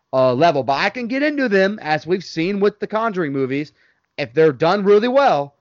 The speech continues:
I can get into these kind of movies. But this one is just so goddamn,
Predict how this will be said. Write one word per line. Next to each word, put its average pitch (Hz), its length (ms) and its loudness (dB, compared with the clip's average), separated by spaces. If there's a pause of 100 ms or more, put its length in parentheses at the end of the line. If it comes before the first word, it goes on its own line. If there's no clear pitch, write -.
(240)
I 185 100 0
can 180 180 -8
get 156 160 -2
into 160 200 -4
these 117 180 -8
kind 120 240 -8
of 107 80 -14
movies. 95 400 -14 (300)
But 127 160 -4
this 196 260 -2
one 185 180 0
is 151 160 -6
just 139 300 -14
so 196 380 0
goddamn, 123 640 -6